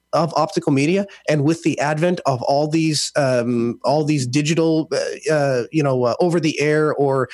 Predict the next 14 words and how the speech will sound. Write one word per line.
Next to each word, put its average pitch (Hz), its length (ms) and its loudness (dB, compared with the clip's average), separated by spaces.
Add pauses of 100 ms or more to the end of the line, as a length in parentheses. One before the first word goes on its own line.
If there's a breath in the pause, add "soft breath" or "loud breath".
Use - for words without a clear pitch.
(180 loud breath)
file-based 170 880 0 (340)
movies 185 640 0 (320)
is 151 220 2
going 165 240 2
to 165 80 0
make 160 180 2
it 120 80 -2
very 151 260 2
easy 156 240 0
for 165 140 0
them 151 140 2
to 135 180 0
implement 151 380 0
encryption 202 480 0